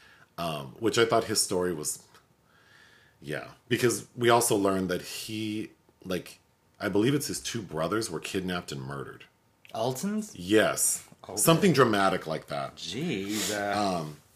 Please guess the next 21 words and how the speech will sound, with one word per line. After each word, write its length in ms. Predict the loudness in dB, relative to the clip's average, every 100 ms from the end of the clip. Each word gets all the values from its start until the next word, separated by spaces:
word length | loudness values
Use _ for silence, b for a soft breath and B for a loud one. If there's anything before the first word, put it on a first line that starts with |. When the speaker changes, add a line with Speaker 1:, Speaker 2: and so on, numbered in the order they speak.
| _ _ -20 _ _ _ -20 -20 -20 _ _ 0
Speaker 1:
yeah, 240 | 6 6
when 100 | 4
he, 280 | 0 0 0 -2
yes. 400 | 0 2 2 0 0
It, 120 | 2
oh, 120 | 6 4
it's 120 | 4
just 140 | 0
one. 280 | 0 0 0
It's 160 | -4 -4
his 240 | -4 -2
nine-year-old 560 | -2 0 0 0 0 0
brother 380 | -2 0 -4 -6
was 200 | -8 -12 -10
kidnapped 580 | -6 -4 -4 -6 -8
and 100 | -12
murdered 460 | -10 -8 -10 -12 -18 -20 B B B B _ _ _
when 200 | -4 0
Alton 360 | 0 -2 -6
was 100 | -6
fourteen. 460 | -6 -6 -8 -12